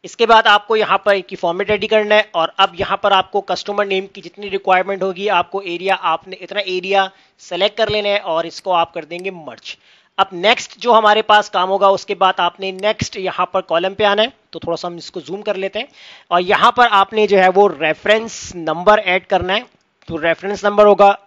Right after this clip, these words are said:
उसके बाद आपके पास डेट आ जाएगी और डेट के बाद फिर हम यहाँ पर जो है नेक्स्ट कॉलम ऐड करेंगे हमारा इनवॉइस नंबर, कि आपका इनवॉइस नंबर क्या है वो आपने यहाँ पर ऐड करना है।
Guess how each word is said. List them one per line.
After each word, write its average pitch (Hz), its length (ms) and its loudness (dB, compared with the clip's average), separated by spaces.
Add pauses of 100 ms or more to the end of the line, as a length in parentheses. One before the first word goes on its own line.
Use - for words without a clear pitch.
उसके - 220 -2
बाद 190 260 4
आपके 180 280 0
पास - 680 2 (380)
डेट 208 240 4
आ 202 100 6
जाएगी 202 400 0 (2000)
और 160 240 6
डेट 190 280 0
के 220 140 2
बाद 208 240 4
फिर 208 160 -4
हम 190 160 -4
यहाँ 185 220 0
पर 196 240 2
जो 190 140 -4
है 180 160 -2
नेक्स्ट 175 460 -10
कॉलम 180 300 0
ऐड 180 140 -4
करेंगे 180 340 -2
हमारा 175 400 0 (140)
इनवॉइस 165 600 0
नंबर, 202 380 2 (480)
कि 170 60 -16
आपका 180 420 -2
इनवॉइस 175 500 2
नंबर 202 260 4
क्या 202 180 2
है 196 160 4
वो 185 180 4
आपने 185 340 2
यहाँ 170 260 -4
पर 165 80 -6
ऐड 151 220 -10
करना 196 300 -4
है। 202 160 -2